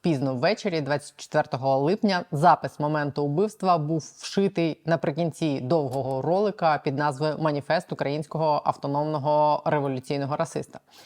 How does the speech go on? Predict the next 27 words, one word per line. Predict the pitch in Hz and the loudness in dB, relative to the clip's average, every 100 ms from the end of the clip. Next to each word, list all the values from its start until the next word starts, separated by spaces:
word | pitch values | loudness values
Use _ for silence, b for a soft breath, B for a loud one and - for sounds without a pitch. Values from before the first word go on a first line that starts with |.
| B B | B B
Відео | 185 254 175 147 | 6 6 8 4
самого | 139 160 165 139 143 | 4 0 2 0 0
моменту | 147 156 175 185 170 156 | 0 0 0 0 0 0
вбивства | 139 196 220 208 196 | 2 2 2 0 2
тривало | 180 170 165 170 170 160 156 156 156 151 | 2 6 8 6 6 4 4 6 6 4
в | 156 | 2
усьому | 160 165 151 | 2 0 0
записі | 139 147 151 - 151 | 2 2 2 -2 0
не | 143 | 2
більше, | 143 156 - 151 | 2 0 0 -2
ніж | 147 | -2
десять | 131 151 147 - | -2 -2 -4 -8
секунд, | 151 - 202 220 | -6 -2 0 0
і | |
з | 156 | 0
нього | 180 175 160 151 | 0 0 0 0
майже | 156 147 151 | 0 0 -2
нічого | 151 - 170 135 147 135 | -2 0 0 0 -2 -2
не | 156 156 123 | 0 0 -2
зрозуміло. | 131 127 147 185 226 170 | -6 -4 -2 0 0 -2
На | 165 151 | -2 0
записі, | 175 180 156 160 151 147 | 0 0 -4 -2 -2 -2
проте, | 147 143 165 170 | -4 -2 -2 -4
чути | - 147 - 135 | -4 -6 -4 -4
крик | 156 190 - - | -2 -2 -4 -6
і | 139 135 131 | -2 -2 -2
постріл, | 175 196 - 180 | -2 -2 -2 -6